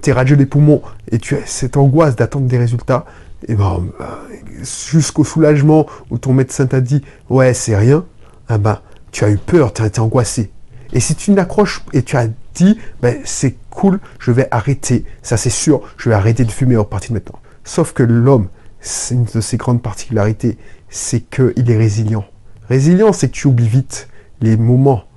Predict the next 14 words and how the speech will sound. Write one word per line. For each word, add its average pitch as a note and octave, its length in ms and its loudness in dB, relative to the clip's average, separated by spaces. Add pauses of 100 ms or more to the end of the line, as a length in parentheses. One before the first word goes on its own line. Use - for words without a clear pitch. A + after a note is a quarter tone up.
(280)
la, G2+ 300 0
les A2+ 240 2
émotions. B2+ 420 0 (400)
Parce - 100 -20
que D#3 80 -2
c'est G3 160 0
comme B3 160 4
ça G3 120 0
qu'on D3+ 120 0
peut C3 100 0
avancer. A#2+ 420 0 (320)
Si - 200 -4
tu - 140 -2
oubliais, D#3 680 4